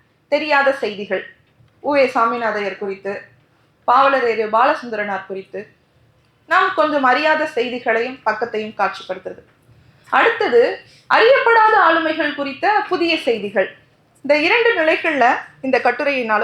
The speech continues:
புரிஞ்சுக்க முடியுது. உ வே சாமிநாதையர் அவர்களுடைய என் சரித்திரம் நாம் அனைவரும்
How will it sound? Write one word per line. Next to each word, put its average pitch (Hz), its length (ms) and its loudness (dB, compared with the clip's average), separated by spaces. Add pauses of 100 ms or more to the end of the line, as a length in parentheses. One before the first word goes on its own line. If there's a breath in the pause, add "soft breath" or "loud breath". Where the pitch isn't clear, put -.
புரிஞ்சுக்க 208 400 -8
முடியுது. 185 260 -6 (1120 loud breath)
உ 453 60 4 (100)
வே 508 100 4 (120)
சாமிநாதையர் 339 680 0
அவர்களுடைய 254 420 -4 (800)
என் 466 240 -2
சரித்திரம் 285 560 -2
நாம் 226 220 0
அனைவரும் 247 400 -2